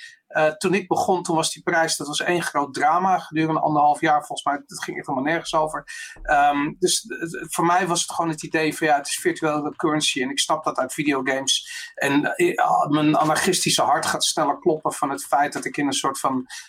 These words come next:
volledig virtuele wereld ook echt virtueel geld kan hebben. En, eh, eh, dus dat, die technische fase was de eerste. Daarna kwam die, eh, ehm, ja, eigenlijk die economische fase. En we, we gaan zo meteen naar die, die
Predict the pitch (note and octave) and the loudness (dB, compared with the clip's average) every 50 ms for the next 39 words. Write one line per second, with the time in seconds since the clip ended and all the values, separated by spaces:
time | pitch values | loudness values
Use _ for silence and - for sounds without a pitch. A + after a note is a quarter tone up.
0 | _ - - - - D3+ D3 D#3 D#3+ D#3+ D#3+ D#3 - - - - D#3+ D#3 - - | _ -12 -6 -2 0 2 2 4 4 4 2 2 0 -2 0 0 0 0 2 0
1 | D3+ C#3+ C#3+ C3+ C3 B2+ C#3+ D3 D3 C#3 C3 - - - D#3+ D#3 - - - - | 2 2 2 2 2 2 4 4 4 2 0 0 0 0 0 0 -2 -6 -10 -12
2 | _ _ _ - E3+ F3+ E3 D#3 - - - - - - - F3 D#3 D#3 D#3 C#3+ | _ _ _ -4 -2 -2 0 -2 -4 -6 -8 -12 -12 -4 -2 -2 -2 0 0 0
3 | C3 - - E3 E3 D#3+ - - B2 A#2 A#2+ A#2 A#2 - - - - - - - | 2 2 2 0 0 0 0 -2 0 0 0 -2 -2 -6 -12 -14 -18 -20 -20 -20
4 | - - _ _ _ _ _ - - - D3+ C#3+ D3 D3 C#3+ C#3 C3+ C3+ C3+ - | -20 -20 _ _ _ _ _ -8 -4 -2 -2 0 2 2 4 4 2 2 0 -4
5 | - - - - - - - - C#3+ C3+ C3+ C3+ - - G3 F3+ D#3 D#3 - A3 | -10 -14 -14 -14 -16 -6 -2 0 0 2 2 0 0 0 0 0 0 -2 -2 -2
6 | G#3 - A3 F#3 - - - F#3+ F3+ F3 E3+ - E3 E3 D#3+ - - F3 F3 E3+ | 0 2 2 0 0 0 2 4 4 4 2 0 -2 -4 -4 -4 -2 -2 -2 -2
7 | E3 - - - D#3+ D#3 F3+ E3+ - - E3+ E3 D#3 D#3 D#3 D3+ D3+ D3 C#3+ C#3 | -2 -4 -2 0 0 2 2 0 -2 -4 -2 -2 -2 -2 0 0 2 2 4 4
8 | C#3 C#3 C#3 C#3 - - - - - _ _ - D3 C#3+ C#3 C#3 C3+ C#3 C3+ C3+ | 4 4 2 0 -6 -16 -20 -20 -20 _ _ 0 2 2 4 2 2 0 -4 -8
9 | C#3+ - - - F3+ F3 D#3 C#3+ D3 D#3 - - E3 D3+ F3+ F3+ F3 E3 - E3 | -12 -14 -8 -2 0 2 4 4 2 2 0 -2 -2 0 0 0 2 2 2 2
10 | E3+ E3+ E3+ E3 D#3+ - D#3+ D3+ - D3+ D3 C#3+ C#3 - - D3+ C#3+ C#3+ E3 D#3 | 2 2 2 2 2 0 0 0 2 4 4 4 4 2 0 -2 -2 -2 -4 -6
11 | C#3+ D3 - - D3 - - - F3+ F3+ D#3+ F#3+ F#3 E3+ E3 - - F3 F3 E3+ | -8 -8 -10 -8 -6 -4 -2 0 0 0 0 0 -2 -2 -2 -2 -2 0 0 2
12 | D#3+ D#3 D3+ D#3 D#3 E3 - - D3+ D3 | 2 0 0 0 -2 -4 -6 -12 -18 -18